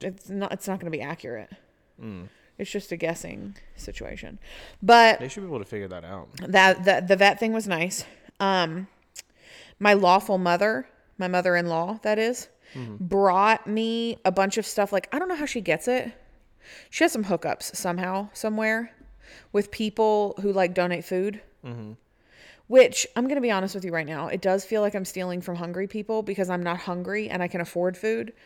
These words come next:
Speaker 1: So, like, it feels like those donated items should go to people who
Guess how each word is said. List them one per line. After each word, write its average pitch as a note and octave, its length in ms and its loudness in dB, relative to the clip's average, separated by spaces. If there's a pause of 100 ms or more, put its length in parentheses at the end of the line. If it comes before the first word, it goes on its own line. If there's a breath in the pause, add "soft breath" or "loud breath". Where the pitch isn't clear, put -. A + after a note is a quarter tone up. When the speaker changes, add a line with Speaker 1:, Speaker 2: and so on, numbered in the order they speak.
(340 soft breath)
Speaker 1:
So, - 160 -2
like, G3+ 140 4
it F3 100 2
feels G#3+ 340 0
like G3 200 0
those F3+ 200 6
donated F3 480 2
items G3+ 440 0
should F3+ 180 -10
go F3+ 140 4
to F3 60 2
people F3+ 260 -2
who E3 280 -4